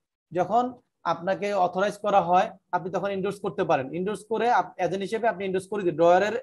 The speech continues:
এজেন্ট হিসেবে আপনি এন্ডোর্স করতে পারেন। করার পর এটা যখন এন্ডোর্সকে দিলেন, then further আর এটা কি এন্ডোর্স করার সুযোগ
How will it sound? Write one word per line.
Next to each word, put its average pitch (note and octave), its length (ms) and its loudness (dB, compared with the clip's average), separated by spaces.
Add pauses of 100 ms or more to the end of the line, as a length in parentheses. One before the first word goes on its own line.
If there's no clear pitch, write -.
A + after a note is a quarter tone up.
(100)
এজেন্ট F#3+ 200 -2
হিসেবে G#3+ 180 2
আপনি A3 140 0
এন্ডোর্স F#3+ 280 -4
করতে G#3 160 -4
পারেন। D#3 240 4 (600)
করার A#3+ 320 10
পর F#3+ 160 8 (340)
এটা G3 120 -2 (100)
যখন A3+ 220 0
এন্ডোর্সকে G3 380 -6
দিলেন, F#3+ 300 2 (460)
then G3 180 2 (120)
further F#3 340 6 (120)
আর G3 160 6
এটা F#3 120 -2
কি A3+ 180 -4 (200)
এন্ডোর্স F#3 260 -2
করার G#3+ 220 -2
সুযোগ G3 160 -6